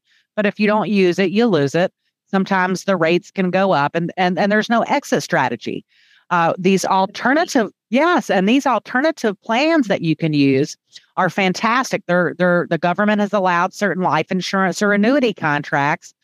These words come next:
to be accessed while alive, tax-free for those same type of benefits. And then if you don't ever use it, someone's get a bene-, going to get a benefit, whether that's your children, whether that's your favorite charity. It's not gonna be wasted,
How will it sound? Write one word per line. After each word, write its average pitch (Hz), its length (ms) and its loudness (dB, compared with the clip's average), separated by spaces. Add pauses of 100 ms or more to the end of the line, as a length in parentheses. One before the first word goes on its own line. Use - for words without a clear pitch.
(240)
to - 80 -8
be 214 100 2
accessed 185 600 -2
while 170 340 0
alive, 165 380 0
tax-free 165 560 -2
for 202 120 -2
those 185 220 0
same 226 460 2
type 202 280 -2
of 202 120 -2
benefits. 247 600 -2 (320)
And 247 120 0
then 277 120 0
if - 120 -2
you 247 80 2
don't 240 180 2
ever 202 220 0
use 254 360 2
it, 160 280 0 (300)
someone's 277 460 -2
get 214 140 0
a 208 60 0
bene-, 233 240 -2 (120)
going 202 260 2
to 202 100 -2
get 180 160 0
a 190 40 -2
benefit, 240 400 0
whether 160 220 2
that's 156 300 -2
your 160 100 -2
children, 185 540 0
whether 143 220 0
that's 143 220 -2
your 170 100 -2
favorite 175 360 -2
charity. 175 640 0 (320)
It's 190 200 -2
not 214 220 2
gonna 220 160 0
be 196 140 4
wasted, 185 580 0